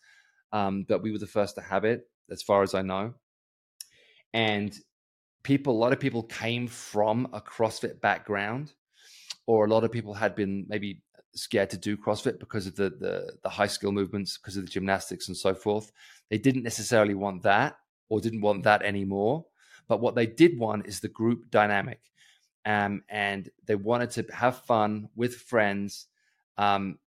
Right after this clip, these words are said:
and do something that made sense, did something that, you know, you could feel it working as you were doing it. You would see results in the mirror at the end of the day. You would have fun along the way, uh,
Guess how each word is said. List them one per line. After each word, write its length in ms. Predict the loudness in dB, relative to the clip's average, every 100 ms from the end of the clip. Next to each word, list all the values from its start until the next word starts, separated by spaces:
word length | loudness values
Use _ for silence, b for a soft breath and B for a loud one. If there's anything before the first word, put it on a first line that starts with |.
| _ _
and 240 | -4 -4 -2
do 160 | 0 0
something 440 | 2 0 0 -4
that 100 | -4
made 320 | -2 0 0
sense, 720 | -2 0 2 2 -4 -12 -18 -20 _ _ _ _ _ _ _ _ _
did 180 | -2 0
something 460 | 4 2 2 -2 0
that, 220 | -2 -2 _ _ _ _ _
you 100 | -6
know, 200 | -2 -2 -4 _
you 200 | 0 0
could 160 | 2 -4
feel 360 | -8 -2 4 6
it 140 | 6
working 460 | 6 6 4 -4 -4
as 260 | -4 -2 -2
you 80 |
were 100 | -2
doing 360 | -2 0 0 2
it. 240 | -2 -2 _ _ _
You 120 | 0 2
would 120 | 2
see 240 | 2 4
results 420 | 4 4 4 4
in 160 | -2 -6
the 80 | -2
mirror 240 | 0 2
at 220 | 2 0
the 160 | -2 -8
end 160 | -8 -8
of 40 |
the 60 | -6
day. 460 | 0 2 2 -2 -10 _ _ _
You 80 | -2
would 100 | 0
have 260 | 2 2 4
fun 180 | 2
along 240 | 4 2 0
the 60 |
way, 440 | 0 2 2 0 -6 B B B B -2
uh, 300 | 2 2 2